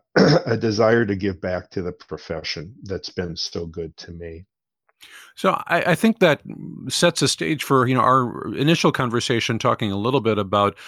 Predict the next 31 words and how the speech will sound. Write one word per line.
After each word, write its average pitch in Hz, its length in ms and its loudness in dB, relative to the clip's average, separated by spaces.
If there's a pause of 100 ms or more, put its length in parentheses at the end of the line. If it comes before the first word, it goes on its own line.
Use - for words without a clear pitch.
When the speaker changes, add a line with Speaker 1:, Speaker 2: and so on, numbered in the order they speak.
(260)
Speaker 2:
what 127 260 2
works, 120 460 -4
what 120 160 -2
you 107 100 -8
kind 113 220 -6
of - 80 -8
coach - 300 -2
people 110 320 -4
through, 101 640 -4
some 104 200 -4
topics - 460 0
that 101 100 -8
you've 101 120 -6
been 98 320 -4
speaking 135 440 -2
on 90 260 -2 (360)
about, 107 360 2 (120)
you 120 100 -4
know, 104 80 2
relationship 117 720 0
building 104 340 0
and 95 140 -4
fundraising. 104 760 0
And 104 160 -2
those 165 160 0
are 151 80 4
things 123 420 0
that 104 180 2
have 101 140 -2
been 101 140 0
covered, 107 460 0